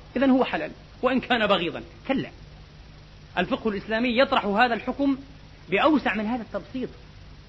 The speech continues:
بأوسع من هذا الفهم العام عند أكثر الرجال. الطلاق قد يكون، نعم، مباحا إذا دعت إليه حاجة، وقد يكون مكروها إذا كان بغير حاجة، وقد يكون واجبا كتقلي-، ك-، ك-، كتطليق بنصح الحكمين،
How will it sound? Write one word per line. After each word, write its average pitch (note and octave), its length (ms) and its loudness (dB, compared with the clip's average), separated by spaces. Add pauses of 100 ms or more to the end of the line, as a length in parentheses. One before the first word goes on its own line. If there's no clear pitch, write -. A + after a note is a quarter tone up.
(300)
بأوسع B3 300 4
من A#3+ 120 8
هذا C4+ 160 10
الفهم B3+ 300 4
العام A3 400 2 (360)
عند G3+ 120 0
أكثر B3 280 0
الرجال. G#3 420 -4 (540)
الطلاق B3 500 6
قد B3+ 180 2
يكون، A#3 320 0
نعم، C4 320 4
مباحا E3+ 380 2 (720)
إذا F#3 180 0
دعت G3 280 0
إليه F#3+ 220 -4
حاجة، A#2+ 280 -10 (540)
وقد A3+ 260 6
يكون D4 340 4
مكروها D4 480 6 (220)
إذا F3+ 140 -2
كان A#3 220 0
بغير G#3+ 300 2
حاجة، C#3+ 320 0 (340)
وقد D#4 280 6
يكون C#4+ 260 0
واجبا B3+ 600 2 (440)
كتقلي-، B3 480 0 (240)
ك-، A#3+ 40 4
ك-، - 360 -2 (120)
كتطليق B3 540 0
بنصح B3 340 -2
الحكمين، G#3+ 580 0